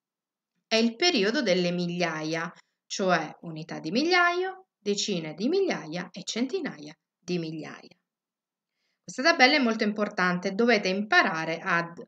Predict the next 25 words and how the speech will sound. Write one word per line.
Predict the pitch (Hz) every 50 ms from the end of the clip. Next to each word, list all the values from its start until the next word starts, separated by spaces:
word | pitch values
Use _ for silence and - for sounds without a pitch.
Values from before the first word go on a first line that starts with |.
| _ _
utilizzarla. | - 196 185 185 196 180 180 175 175 175 - 175 165 160 156 - - 170 165 160 156 165 175 170 - _ _ _ _ - - - - - - _ _
Facciamo | - 392 381 370 - 247 226 220 220
degli | 202 196 196 202 196 202
esempi. | 202 196 196 180 170 170 165 170 170 170 - 180 175 175 175 175 - _ _ _ _ _ _ _ _ _
Allora, | 202 196 196 185 170 170 170 165 160 160 160 165 170 - _ _ _ _ _ _ _ _ _
consideriamo | _ 311 302 - 359 392 415 381 269 226 233 233 233
questa | - 214 - - 185 185
cifra. | - - 160 147 - - - - - - _ _
Innanzitutto | _ - 220 226 233 226 269 277 - 392 392 - 440
come | 427 311 240 214
si | 214 208 202
legge? | 175 165 156 - - - - - - - _ _ _ _ _
Si | - - 339
legge | 320 262 196 190 190 214 339 392 415 403 - _ _ _ _ _
due | - 165 202 233 240 202 170 156 151
virgola | 151 214 285 349 381 392 415 427 427 440 440 440 440
trecentottantuno. | - 440 453 440 - - - 196 160 151 151 160 - 160 156 - _ _ - 185 175 180 - 156 160 160 170 _ _ - _ _ _ _ _ _ _ _ _ _ _ _ _ _ _ _ - - _ _
Pensiamo | _ 370 381 381 381 - 294 294 294 294
di | 277 285
voler | 330 349 269 196 202
inserire | 226 233 247 - 277 269 247 202 202 185
questa | 190 294 285 - 392
cifra | 381 - 240 202 196 - 196 185
nella | 180 180 170 160
tabella. | 160 165 160 156 - 160 135 107 - - - _